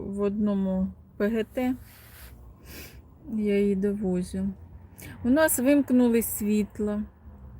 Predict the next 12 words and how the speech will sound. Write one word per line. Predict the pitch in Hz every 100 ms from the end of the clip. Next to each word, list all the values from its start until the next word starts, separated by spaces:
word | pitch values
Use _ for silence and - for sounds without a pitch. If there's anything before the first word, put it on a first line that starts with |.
| - - - - - - - - - - - -
Підключили, | 226 - 262 262 - 320 311 285 - - - - -
е, | 202 233 214
дякую. | 214 262 247 226 233 214 202 - - 285 262 -
Підключили | 233 240 262 285 247 - 320 302 294 277 262 247
генератор, | 254 262 262 269 302 302 262 233
а | - 226
генератор | 233 240 240 277 285 - 233
тягне | 226 - 254 262 240 220 -
тільки, | 240 - 240
м, | 226 220 220 214 214 208 196 208 - - - - - - - - - - -
лампочки, | 226 262 254 233 202 - - - 190
світла. | - 220 240 226 - 185 175